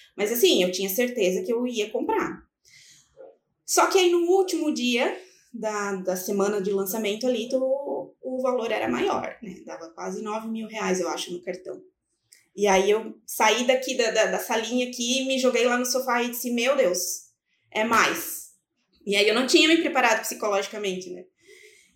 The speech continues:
E aí eu olhei pro meu esposo e eu disse, "É, é, é mais do que eu imaginava, como é que a gente vai fazer e tal e tal?" E aí ele só olhou pra mim e disse, "A gente vai ter que comprar."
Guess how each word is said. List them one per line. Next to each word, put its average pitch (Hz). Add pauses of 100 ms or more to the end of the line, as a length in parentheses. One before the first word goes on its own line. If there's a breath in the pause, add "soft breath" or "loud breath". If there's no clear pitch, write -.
E 226
aí 226
eu 247
olhei 247
pro 254
meu 254
esposo 247
e 247
eu 247
disse, 233 (280)
"É, 202 (260)
é, 202
é 196
mais 359
do 247
que 240
eu 220
imaginava, 208
como 233
é 220
que 403
a 392
gente 381
vai 427
fazer 320
e -
tal 262
e 269
tal?" - (100)
E 233
aí 226
ele 240
só 240
olhou 240
pra 240
mim 254
e 262
disse, 226
"A 214
gente 214
vai 233
ter 220
que -
comprar." 392